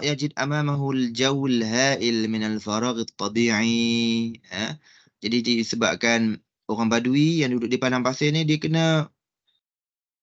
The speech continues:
hidup dia mencabar. Ha? Kena guna fizikal. Jadi bahasa dia pun, suara dia pun, uh, keras lah.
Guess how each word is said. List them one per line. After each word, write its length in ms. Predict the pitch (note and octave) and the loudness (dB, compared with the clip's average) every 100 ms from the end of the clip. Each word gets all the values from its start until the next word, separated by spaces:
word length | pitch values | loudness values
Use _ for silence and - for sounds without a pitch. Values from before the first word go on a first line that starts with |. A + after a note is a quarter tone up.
| _ | _
hidup 240 | - D#3+ D#3+ | -4 0 4
dia 80 | E3+ | 4
mencabar. 640 | D#3 D#3+ C3 A2 F2 - _ _ _ _ _ - | 4 2 2 0 0 -8 _ _ _ _ _ -10
Ha? 160 | A2+ F3+ F#3 | -6 -6 -6
Kena 160 | B2+ C3+ | -4 -2
guna 240 | C#3+ C#3+ C#3+ | 0 0 2
fizikal. 640 | D3+ D3 C#3+ A#2+ G#2+ F2+ - _ | 2 2 0 0 0 -6 -14 _
Jadi 240 | - B2+ C#3 | -14 -8 -4
bahasa 560 | B2+ C3 B2+ - C3 | 0 0 0 2 2
dia 160 | B2 B2+ | 4 2
pun, 160 | C#3 D#3+ | 2 0
suara 480 | D3+ C3 B2 B2+ | 2 2 4 2
dia 240 | B2+ B2+ B2 | 4 4 4
pun, 320 | A#2+ C#3+ F#3+ - - _ _ _ _ _ _ _ _ - | 2 -2 -2 -8 -20 _ _ _ _ _ _ _ _ -12
uh, 320 | G2+ G#2+ G#2+ | -8 -4 -4
keras 320 | G#2+ D3+ C#3 D#3+ | -4 0 0 2
lah. 160 | F#3 | 0